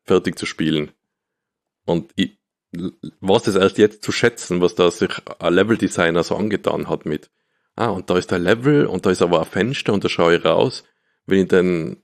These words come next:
den Schlüssel nehme, weiß ich, da unten ist dann die Tür, ah, dann gehe ich da wieder runter und am Weg zurück geht da irgendwie eine Wand auf und da ist ein Monster drinnen, gegen den muss ich kämpfen.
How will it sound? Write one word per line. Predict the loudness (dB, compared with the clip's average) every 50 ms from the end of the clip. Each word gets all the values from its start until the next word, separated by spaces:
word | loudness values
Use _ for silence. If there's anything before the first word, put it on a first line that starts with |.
| _ -10
den | -8 -8
Schlüssel | -4 -4 -4 -4 -2 0 2
nehme, | 4 4 4 4 4 4
weiß | 4 4 4 4 2
ich, | 0
da | 0
unten | 0 0 0 -2 -6
ist | -6 -4 -2
dann | -2 -2
die | -2 -4 -6
Tür, | -8 -6 -4 -2 -4 -2
ah, | -4 -4 -4 -2 -2
dann | -4 -4
gehe | -2 -2 0
ich | 0
da | 0 0
wieder | 0 0 0
runter | 0 0 -2 -2 -2 -2 -2 -2 -2 -2 -6 _ _ _ _ _
und | -8 -6
am | -2 0
Weg | -2 -2 -2 -6
zurück | -12 -12 -8 -2
geht | -2 -2 0 2
da | 0 0 0 0 -2 -4 -8 _ -16 -20 _ _ _ _ _ _ _ _ _
irgendwie | 0 0 2 2 2 2 2 0 -2 -6 -8 _ _ _ _ _ _ _ _ _ _ -4
eine | -2 0
Wand | 2 2 2 0 2
auf | 2 2 4 2 2 0
und | 0
da | 0
ist | 0 0
ein | 0
Monster | 0 0 0 0 -2 -2 -2 -2
drinnen, | 0 0 0 0 0 -2 -2 -4 -8 _ _ _ _ _ _ _ _ _ _ _ _ _ _ _ -6
gegen | -4 -2 0
den | 2 0
muss | 0 0 -2
ich | -4 -4
kämpfen. | -2 -4 -4 -4 -6 -8 -8 -8 -8 -8